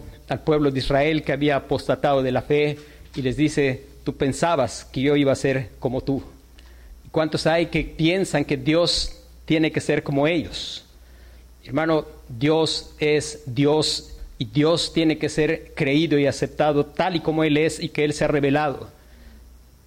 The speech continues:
Si tú cuestionas lo que Dios revela así de sí, de sí mismo, entonces no tienes por qué llamarte ni evangélico ni cristiano.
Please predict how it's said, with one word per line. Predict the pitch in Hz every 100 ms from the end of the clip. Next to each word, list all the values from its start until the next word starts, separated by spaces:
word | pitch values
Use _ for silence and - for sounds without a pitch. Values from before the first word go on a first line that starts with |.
| -
Si | - 127
tú | 123 156
cuestionas | 156 143 - 180 185 135 -
lo | 135
que | 143
Dios | 147 160
revela | 143 135 160 156
así | 135 151
de | 143
sí, | - 156
de | 123 135
sí | -
mismo, | 147 156 156 143
entonces | 135 156 156 147 - - - - - -
no | - -
tienes | 165 190 131 - - - -
por | - -
qué | 156 156 151 127
llamarte | 131 147 147 139 135 131
ni | 135
evangélico | 135 131 - 160 147 - 127
ni | 131
cristiano. | 131 120 - 160 139